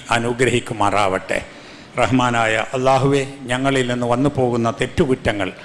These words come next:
ഞങ്ങൾക്ക് വിട്ടുപുറത്ത് മാപ്പാക്കി തരണമേ. ഞങ്ങളിൽ നിന്ന് മരണപ്പെട്ടു പോയ ആളുകൾക്ക് മഗ്ഫിറത്ത് നൽകി അനുഗ്രഹിക്കണമേ. രോഗങ്ങൾ കൊണ്ട്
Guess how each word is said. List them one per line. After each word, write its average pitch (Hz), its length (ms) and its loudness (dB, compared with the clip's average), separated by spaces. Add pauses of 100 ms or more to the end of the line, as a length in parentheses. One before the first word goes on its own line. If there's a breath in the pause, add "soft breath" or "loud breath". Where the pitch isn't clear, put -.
(420 loud breath)
ഞങ്ങൾക്ക് 123 360 0
വിട്ടുപുറത്ത് 123 680 -2
മാപ്പാക്കി 127 580 0 (100)
തരണമേ. 92 460 0 (320)
ഞങ്ങളിൽ 120 420 0
നിന്ന് 123 140 -2
മരണപ്പെട്ടു 127 580 0
പോയ 117 260 2
ആളുകൾക്ക് 131 640 0 (400 loud breath)
മഗ്ഫിറത്ത് 139 680 2
നൽകി 113 380 -2 (100)
അനുഗ്രഹിക്കണമേ. 117 1120 2 (500 loud breath)
രോഗങ്ങൾ 131 500 2
കൊണ്ട് 123 240 -2